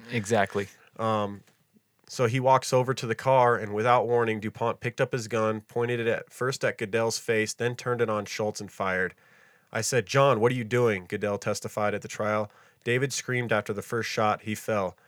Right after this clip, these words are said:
Speaker 2: Goodell leapt from the car with his weapon and pointed it at DuPont. Our barrels met, then he threw his gun on the seat and backed the car out. He then recalled. Inside Schultz's house, Nancy and his wife of fourteen years, um, had been clear-, clearing the dishes from a family lunch when she heard the husband scream.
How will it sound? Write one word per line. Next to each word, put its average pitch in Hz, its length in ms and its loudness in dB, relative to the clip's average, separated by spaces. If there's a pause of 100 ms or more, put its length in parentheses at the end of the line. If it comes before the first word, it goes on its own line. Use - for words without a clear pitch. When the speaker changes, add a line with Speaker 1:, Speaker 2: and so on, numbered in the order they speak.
(240)
Speaker 2:
Goodell 120 320 2
leapt 123 220 2
from 139 140 -6
the 123 80 0
car 113 260 2
with 107 120 2
his 98 120 -8
weapon 113 400 2
and 98 140 -10
pointed 113 340 -2
it 107 80 0
at 98 160 -2
DuPont. 104 480 -2
Our 101 120 -2
barrels 120 380 2
met, 107 300 0
then 107 120 -4
he 104 80 -6
threw 123 200 -8
his 113 140 -2
gun 110 240 0
on 104 100 -2
the 98 60 -8
seat - 340 -8
and 98 160 -12
backed 107 320 -2
the 104 80 -8
car 98 300 -2
out. 92 180 -2 (400)
He 104 100 -10
then 98 160 -6
recalled. 92 460 -4 (380)
Inside 123 420 -2
Schultz's 120 440 -2
house, 104 360 0
Nancy 117 380 -2
and 113 80 -4
his 104 160 -6
wife 110 260 2
of 101 80 -10
fourteen 113 460 -4
years, 101 440 -4 (600)
um, 90 480 -8 (260)
had 104 180 -8
been 107 200 -4
clear-, 127 420 -4
clearing 143 320 0
the 123 80 -2
dishes 123 400 -2
from 110 180 -8
a 98 40 -10
family 117 340 -2
lunch 107 320 -2
when 110 120 -4
she - 120 -8
heard 104 220 -4
the 101 80 -2
husband 107 340 -4
scream. 110 440 -4